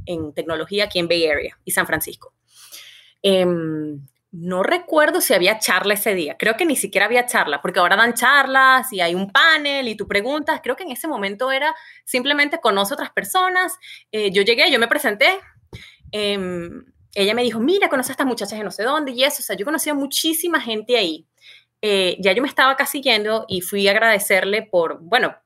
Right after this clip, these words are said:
por darme la oportunidad de, de estar en el evento. Le dije que me había parecido increíble, que había conocido gente, wow, gente súper humana.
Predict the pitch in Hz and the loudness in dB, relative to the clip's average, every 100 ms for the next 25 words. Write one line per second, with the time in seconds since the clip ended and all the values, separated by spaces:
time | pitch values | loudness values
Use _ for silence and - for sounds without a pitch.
0 | _ - 175 170 165 190 220 185 175 165 | _ 0 2 2 2 2 2 2 0 2
1 | 165 180 202 185 160 165 165 202 202 180 | 4 4 4 4 2 -2 0 2 2 0
2 | 160 302 311 302 302 294 294 294 - - | 2 4 2 0 2 4 4 0 -14 -18
3 | - 180 180 196 208 180 170 196 196 190 | -6 -2 -2 0 2 2 2 0 -2 -4
4 | 196 185 214 285 285 277 277 190 175 208 | -2 -4 -2 -2 -2 -2 0 2 2 -2
5 | 190 - 185 196 202 202 220 220 _ _ | -6 -6 -6 -4 -6 -2 -2 -2 _ _
6 | _ 170 170 151 - _ _ - 226 220 | _ -2 0 0 -8 _ _ -2 2 4
7 | 247 330 359 - - - - _ _ _ | 4 4 2 0 -20 -20 -20 _ _ _
8 | - - - 320 320 359 - 196 202 247 | -4 -2 2 0 2 0 2 2 4 2
9 | 320 | 2